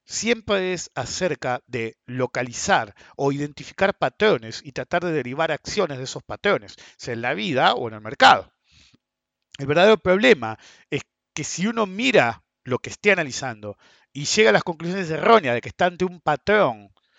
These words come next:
y no es tal, o aún peor en el caso de la astrología,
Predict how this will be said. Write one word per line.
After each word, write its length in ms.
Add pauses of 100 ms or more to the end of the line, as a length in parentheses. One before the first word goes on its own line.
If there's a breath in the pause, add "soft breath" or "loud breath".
(160)
y 160
no 140
es 160
tal, 440 (380)
o 140
aún 320
peor 640 (240)
en 100
el 140
caso 240
de 60
la 40
astrología, 640